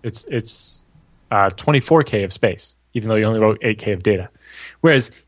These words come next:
if you actually wrote sixteen K of data, which would be four sectors, and then two of parity, that's divisible by six. So that will only take the expected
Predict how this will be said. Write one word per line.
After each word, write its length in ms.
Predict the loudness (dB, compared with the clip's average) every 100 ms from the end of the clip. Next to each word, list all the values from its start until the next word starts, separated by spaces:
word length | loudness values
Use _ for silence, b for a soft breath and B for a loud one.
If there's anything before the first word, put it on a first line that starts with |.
| _
if 180 | -2 0
you 100 | 0
actually 440 | 0 0 -2 -2 -2
wrote 680 | 0 4 6 4 0 -12 -18 _ _
sixteen 500 | -6 -4 -2 0 0
K 180 | 2 2
of 140 | 2 4
data, 420 | 4 4 0 -6 _ _ _ _ -10
which 120 | -4
would 40 |
be 100 | -4
four 240 | 2 4 4
sectors, 560 | 0 -6 -8 -8 -10 -12
and 100 | -8
then 100 | -8
two 160 | 0 0
of 100 | 2
parity, 300 | 0 0 -2
that's 240 | -2 -2
divisible 400 | -4 -6 -6 -6
by 160 | -8 -4
six. 360 | -2 -2 -4
So 120 | -4
that 160 | -2 0
will 100 | 0
only 240 | 0 -2
take 320 | -2 -4 -4 _ _ -6
the 80 |
expected 580 | -6 -2 -2 -2 -8 -12